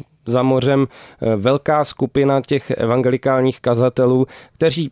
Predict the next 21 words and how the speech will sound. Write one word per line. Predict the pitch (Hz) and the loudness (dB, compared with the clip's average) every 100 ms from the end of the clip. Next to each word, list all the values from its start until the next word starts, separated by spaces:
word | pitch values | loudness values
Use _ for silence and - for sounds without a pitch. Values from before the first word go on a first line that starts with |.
| - | -4
mluvili | 127 143 139 151 151 139 | 0 2 2 2 2 2
podobným | 135 139 139 131 143 139 | 0 0 0 2 2 2
jazykem, | 117 113 127 147 156 | 2 0 -2 0 0
možná | 143 120 120 135 135 | 2 0 0 0 -2
trošku | 131 131 - 127 | -2 -6 -4 -4
jako | 123 - | -2 -2
opepřeným | 123 113 123 - 135 127 131 127 120 - - - | -4 -2 -4 -2 -2 2 2 0 -2 -10 -20 -6
biblickou | 117 113 131 127 123 98 | -4 -2 -2 -2 -2 0
terminologií, | 123 139 165 165 156 156 151 | 0 2 2 2 2 2 2
že | 127 120 | 0 -2
říkali, | - 127 120 | -2 -2 -2
že | 110 123 - - | 0 -2 -4 -4
je | 123 | -4
potřeba | 113 - 110 117 | -2 -6 -4 -4
ty | - | -4
peníze | 110 107 101 92 | -4 -2 -2 -2
zasadit, | 127 - 143 139 - | -2 -2 -2 -2 -2
že | 110 | -4
je | |
to | - - | -4 -6
to | 107 | -6